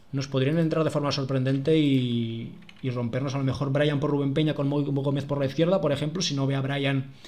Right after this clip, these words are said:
capacitado de jugar tres partidos en una semana, podría ser la sorpresita.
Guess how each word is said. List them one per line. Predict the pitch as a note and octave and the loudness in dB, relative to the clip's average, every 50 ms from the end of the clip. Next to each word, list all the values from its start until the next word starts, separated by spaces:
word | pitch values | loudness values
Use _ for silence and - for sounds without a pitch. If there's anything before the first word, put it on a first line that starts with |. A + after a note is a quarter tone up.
| - - - - - - | -20 -20 -20 -20 -16 -8
capacitado | - D3 C3+ D3 C#3 C#3 C3 D3 C#3+ C#3+ | -8 -4 -4 -2 -2 0 0 0 0 0
de | C#3 | 0
jugar | - - C#3 C3+ C3+ - | 0 2 2 2 2 0
tres | - C3 C3+ | -2 -4 -4
partidos | - C3+ C3 C3+ C3+ C3+ B2 | -4 -4 -2 0 0 2 2
en | C3 | 0
una | C3 B2 | 0 -2
semana, | - C3 B2+ C3 D3 F3+ - - - - - - - - - - - - - - - - - - - - - - - | -2 0 0 0 0 -2 -4 -6 -12 -16 -18 -20 -20 -20 -20 -20 -20 -20 -20 -20 -20 -20 -20 -20 -20 -20 -16 -8 -4
podría | B2+ B2 B2+ C#3 C3+ | -2 -2 0 0 -2
ser | C3+ C#3 | 0 0
la | C#3 C3 | -2 -2
sorpresita. | C3 C3 A2+ A#2 G#2+ G#2+ A2 - - | -2 -4 -6 -6 -8 -8 -10 -10 -12